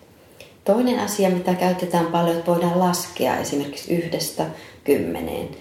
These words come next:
sisäänhengityksen ja uloshengityksen tahdissa. Tai sitten voidaan valita myöskin joku esimerkiksi visuaalinen esine. Se riippuu vähän, että mit-, miten ihminen,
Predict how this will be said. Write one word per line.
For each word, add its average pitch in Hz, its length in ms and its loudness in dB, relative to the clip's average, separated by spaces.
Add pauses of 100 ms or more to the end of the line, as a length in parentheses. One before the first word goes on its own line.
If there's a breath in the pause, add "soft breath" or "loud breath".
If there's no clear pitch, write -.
(160 loud breath)
sisäänhengityksen 151 1120 -2
ja 147 100 -2
uloshengityksen - 920 -4
tahdissa. - 720 -4 (1500 loud breath)
Tai 262 200 4
sitten 262 380 0
voidaan 220 400 2
valita 208 380 0
myöskin 180 480 0
joku 185 280 2
esimerkiksi 185 360 -2
visuaalinen - 920 -2
esine. - 560 -2 (680 loud breath)
Se 220 100 0
riippuu 214 420 2
vähän, 190 220 2
että 180 180 -2
mit-, - 340 -4
miten 208 380 2
ihminen, 156 560 0